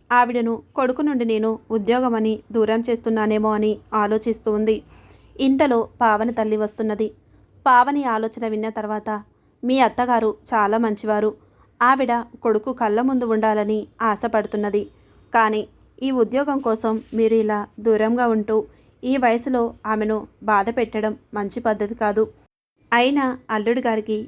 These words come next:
ఏం తక్కువని? ఊరిలో పొలము, ఆస్తులు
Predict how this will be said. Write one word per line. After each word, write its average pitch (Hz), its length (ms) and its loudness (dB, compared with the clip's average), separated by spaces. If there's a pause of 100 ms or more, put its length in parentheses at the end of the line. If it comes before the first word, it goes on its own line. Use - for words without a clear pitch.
(120)
ఏం 208 200 0
తక్కువని? 220 520 0 (460)
ఊరిలో 254 420 2 (200)
పొలము, 214 440 0 (240)
ఆస్తులు 214 400 0